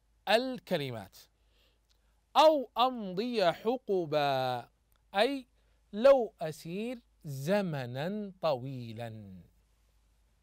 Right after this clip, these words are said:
إذن موسى عليه السلام يخاطب من الآن؟ يخاطب فتاه. من هو؟ أحسنتم، يوشع بن نون. ماذا يقول له موسى عليه السلام؟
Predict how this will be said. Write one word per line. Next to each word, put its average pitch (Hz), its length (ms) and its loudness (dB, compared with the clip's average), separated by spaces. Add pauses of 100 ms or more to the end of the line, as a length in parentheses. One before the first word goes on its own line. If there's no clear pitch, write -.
(1160)
إذن 220 460 0 (240)
موسى 165 460 -2
عليه 139 320 -6
السلام 160 680 -8
يخاطب 147 420 -6
من 160 180 -8
الآن؟ 135 460 -8 (760)
يخاطب 156 680 0
فتاه. 165 540 -6 (380)
من 214 200 -2
هو؟ 202 380 0 (800)
أحسنتم، 120 640 -4
يوشع 175 360 -6
بن 170 160 -8
نون. 180 280 -4
ماذا 240 320 0
يقول 240 300 -2
له 214 120 2
موسى 220 280 -2
عليه 208 220 2
السلام؟ 220 560 -4